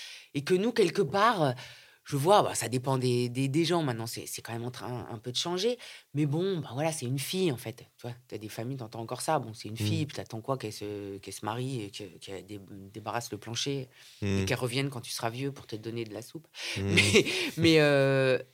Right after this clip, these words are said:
Speaker 1: et du coup, hop, sans, sans, sans ce, ce poids de l'attente, bah, finalement, tu peux fleurir un peu plus, euh, facilement, je trouve.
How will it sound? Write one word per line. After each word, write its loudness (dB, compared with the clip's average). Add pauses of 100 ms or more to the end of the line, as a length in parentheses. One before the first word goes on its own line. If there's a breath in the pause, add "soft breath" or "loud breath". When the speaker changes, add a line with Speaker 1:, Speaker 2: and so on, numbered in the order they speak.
Speaker 1:
et 4
du 2
coup, 2
hop, 4
sans, 0
sans, -4
sans -4
ce, 2
ce -4
poids 4
de 0
l'attente, 0 (480 soft breath)
bah, 0
finalement, 0
tu -8
peux -4
fleurir -2
un -4
peu -2
plus, -4
euh, -4 (640)
facilement, -4
je -20
trouve. -6